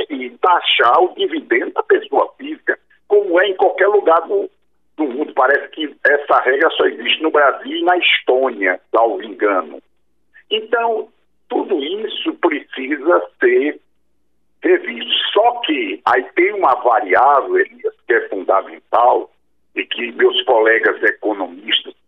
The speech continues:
principalmente do mercado, com a sua, o seu pensamento único desconsideram, que é a seguinte. As questões não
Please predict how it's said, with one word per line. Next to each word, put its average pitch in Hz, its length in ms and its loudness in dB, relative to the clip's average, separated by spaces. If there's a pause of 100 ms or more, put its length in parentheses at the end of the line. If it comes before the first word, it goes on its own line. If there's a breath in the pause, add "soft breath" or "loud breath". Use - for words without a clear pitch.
(100)
principalmente 107 720 -4 (180)
do 101 120 -12
mercado, 104 840 0 (340 loud breath)
com 123 120 0
a 113 140 0
sua, 120 380 0 (120)
o - 160 -6
seu 135 140 0
pensamento 113 840 -4
único 104 520 -8
desconsideram, - 1200 -2 (680)
que 175 180 2
é 175 400 2 (380)
a 165 160 0
seguinte. 120 520 -6 (2250)
As - 180 0
questões 160 640 0 (120)
não 156 360 -4